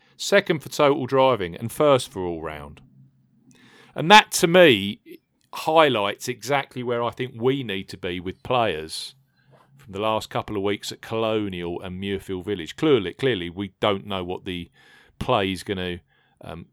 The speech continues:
bring up over the weekend up in Canada at Hamilton, but we can bear that in mind early next week. But those are the kind, I, I'm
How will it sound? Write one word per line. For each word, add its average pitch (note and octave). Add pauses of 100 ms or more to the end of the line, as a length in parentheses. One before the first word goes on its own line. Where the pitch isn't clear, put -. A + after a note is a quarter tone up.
(160)
bring A2
up G2
over G2
the F2+
weekend F#2 (120)
up F#2+
in F#2
Canada F#2
at -
Hamilton, A#2+
but G2+
we G2
can F#2
bear G#2
that E2
in E2
mind E2+
early E2+
next F2+
week. E2+ (1080)
But D3
those F#3
are D#3
the D3
kind, D#3+
I, G3
I'm F#3